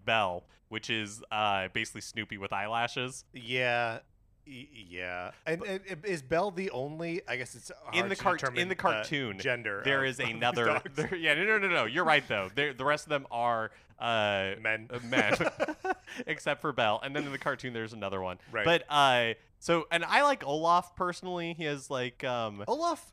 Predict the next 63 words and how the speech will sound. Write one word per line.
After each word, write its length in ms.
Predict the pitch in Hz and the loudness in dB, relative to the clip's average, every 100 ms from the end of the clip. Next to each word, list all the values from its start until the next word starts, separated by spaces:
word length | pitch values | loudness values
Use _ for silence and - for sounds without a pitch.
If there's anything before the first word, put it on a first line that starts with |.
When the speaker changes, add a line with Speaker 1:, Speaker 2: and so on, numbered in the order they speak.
| - | -14
Speaker 2:
seems 280 | - 214 226 | -10 -8 -6
like 100 | 196 | -6
he's 140 | 170 | -6
a 60 | 151 | -6
different 260 | 135 139 123 | -8 -8 -8
kind 200 | 131 110 | -8 -8
of 80 | 349 | -6
dog. 260 | 101 190 | -4 -4
Speaker 1:
<laughs> 20 | - | -6
He 120 | 220 | -8
does. 500 | 175 214 175 135 - | 2 2 4 -2 -10
He 120 | 175 | -8
doesn't 400 | 151 156 170 170 | -6 -4 -6 -8
look 160 | 156 156 | -8 -8
like 140 | 135 | -8
a 60 | 127 | -6
beagle 360 | 123 113 104 - - - - | -8 -8 -10 -12 -20 -16 -2
like 200 | 123 - | -2 -2
the 80 | 117 | 0
rest 260 | 110 - | 0 0
of 80 | 104 | -4
them. 140 | 101 | -2
Speaker 2:
We'll 240 | 247 311 - - - | 0 0 -4 -20 -4
post 260 | 180 170 - | 0 0 -4
this 160 | 147 | -10
picture 320 | - 151 139 | -6 -6 -4
in 80 | 127 | -6
the 80 | 117 | -4
Discord 420 | 113 107 113 104 | -8 -8 -6 -6
tomorrow. 400 | 113 113 104 95 95 | -4 -4 -2 -4 -6
Speaker 1:
<laughs> 40 | |
Speaker 2:
But, 280 | 123 117 - 127 | -2 -2 -2 -4
um, 300 | 120 113 104 - - - | -4 -4 -10 -18 -20 -12
yeah, 120 | 220 233 | -4 0
it's, 300 | 196 196 - _ - | 0 -2 -6 _ -8
uh, 380 | 160 160 156 151 - | 0 4 4 2 -2
I, 100 | 139 | -6
you, 200 | 147 147 | -6 -6
you 140 | 156 147 | -8 -4
mentioned 340 | 170 165 151 | -4 -6 -12
Spike 400 | - 135 127 131 | -8 -2 -2 -4
before. 340 | 127 - 120 117 | -12 -8 -4 -4
We 120 | 117 | -2
gotta 160 | 135 131 | -2 -2
at 120 | 113 | -6
least, 160 | 120 - | -12 -12
like, 100 | 120 | -12
name 320 | 113 113 110 | -8 -6 -6
all 160 | 101 | -6
of 100 | 98 | -6
these, 300 | 95 98 92 | -8 -10 -10
uh, 120 | 127 104 | -6 2
Speaker 1:
Oh, 80 | 156 | 4
yeah, 180 | 139 | 6
Speaker 2:
si-, 220 | - 147 120 | 4 0 4
Speaker 1:
Spike. 420 | 151 156 190 117 | 6 6 4 -6
Speaker 2:
mm-hmm. 200 | 104 127 | -8 -4
Speaker 1:
And 120 | 170 | -2
Spike 300 | - 226 247 | 4 2 4
is 80 | 220 | -2
the 80 | 214 | 0
one 160 | 208 | 0
that, 200 | 175 160 | 0 -2